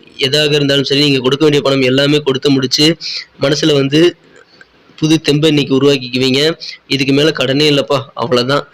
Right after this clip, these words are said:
கொடுக்க வேண்டியதெல்லாம் கொடுத்தாச்சு, நீ என்ன பிரச்சனைன்ற" மாதிரி ஒரு நல்ல சந்தோஷமான, ஒரு லாபகரமான சூழ்நிலையில இன்னைக்கு நீங்க இருப்பீங்க. உங்களுக்கு வர வேண்டிய பணமும் இன்னைக்கு நல்ல வகையில உங்களுக்கு வசூலாகும்.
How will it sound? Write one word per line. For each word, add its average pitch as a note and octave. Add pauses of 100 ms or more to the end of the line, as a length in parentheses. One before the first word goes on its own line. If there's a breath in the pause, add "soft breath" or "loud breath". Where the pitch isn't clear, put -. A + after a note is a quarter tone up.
(300 loud breath)
கொடுக்க C#3
வேண்டியதெல்லாம் C#3+
கொடுத்தாச்சு, C#3+
நீ C3
என்ன C3
பிரச்சனைன்ற" C3+
மாதிரி C3
ஒரு C#3+
நல்ல C3+
சந்தோஷமான, C3+ (440 loud breath)
ஒரு C3+
லாபகரமான D3
சூழ்நிலையில C#3
இன்னைக்கு C3
நீங்க B2+
இருப்பீங்க. B2+ (520 loud breath)
உங்களுக்கு D3
வர C3+
வேண்டிய D#3+
பணமும் C#3+
இன்னைக்கு C3+
நல்ல B2+
வகையில C#3
உங்களுக்கு B2+
வசூலாகும். C3+